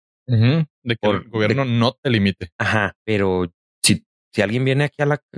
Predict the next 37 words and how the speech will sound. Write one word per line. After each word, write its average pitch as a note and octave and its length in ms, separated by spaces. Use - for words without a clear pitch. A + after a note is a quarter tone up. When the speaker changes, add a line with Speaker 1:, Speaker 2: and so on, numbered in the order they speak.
Speaker 2:
donde F#2 360
yo F#2 80
estoy, B2+ 340
en C3+ 160
donde F#2+ 260
vivo, D3+ 460
yo G#2 80
puedo C3 220
correrlo B2 520
porque G#2+ 260
no F#2+ 220
quiero G#2 200
que - 80
esté - 180
aquí G#2+ 400
porque G2 220
es F2 80
propiedad - 460
privada A2+ 480
y G#2 100
no G2 160
quiero G#2 240
que A2 100
diga G2 180
las G2+ 180
tonterías F#2+ 380
que - 80
está - 180
diciendo. G2 420
O G2+ 60
sea, G2+ 220
Speaker 1:
Sí. F#2+ 100
Speaker 2:
no G#2+ 220
te - 100
protege A#2+ 500
de A#2+ 120
individuos G#2 920